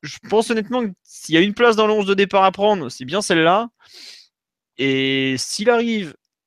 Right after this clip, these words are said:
à enchaîner les bons matchs, eh ben, euh, je le vois complètement comme, comme ce qu'avait fait Meunier l'an dernier par rapport à Aurier,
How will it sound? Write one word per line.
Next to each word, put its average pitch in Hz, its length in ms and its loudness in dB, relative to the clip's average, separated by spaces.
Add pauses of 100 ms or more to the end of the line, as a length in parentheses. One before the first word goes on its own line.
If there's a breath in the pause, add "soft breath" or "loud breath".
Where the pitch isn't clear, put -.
(560)
à - 100 -6
enchaîner 208 400 -2
les 175 100 4
bons 160 160 -4
matchs, 185 440 0 (240)
eh 120 80 -8
ben, 123 80 0
euh, 123 1000 2
je 123 240 -12
le 131 80 -6
vois 127 160 -4 (340)
complètement 196 540 -6
comme, 160 440 -2
comme 165 240 -2
ce - 80 -12
qu'avait 160 180 4
fait 160 140 -4
Meunier 160 340 2
l'an 147 140 0
dernier 147 280 2
par 135 160 2
rapport 131 240 2
à 131 100 4
Aurier, 156 320 4